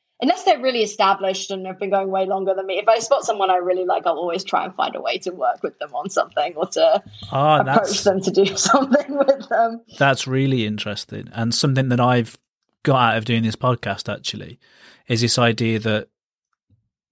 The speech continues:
Speaker 2: it's worth sort of sounding somebody out.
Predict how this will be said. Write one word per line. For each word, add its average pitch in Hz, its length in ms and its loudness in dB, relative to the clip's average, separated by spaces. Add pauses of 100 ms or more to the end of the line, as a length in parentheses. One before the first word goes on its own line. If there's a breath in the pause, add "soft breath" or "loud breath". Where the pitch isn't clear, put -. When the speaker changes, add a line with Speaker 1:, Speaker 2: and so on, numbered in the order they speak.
(160)
Speaker 2:
it's 214 320 -10
worth 175 440 2
sort 143 200 4
of 117 100 2
sounding 127 440 2
somebody 117 400 0
out. 110 360 0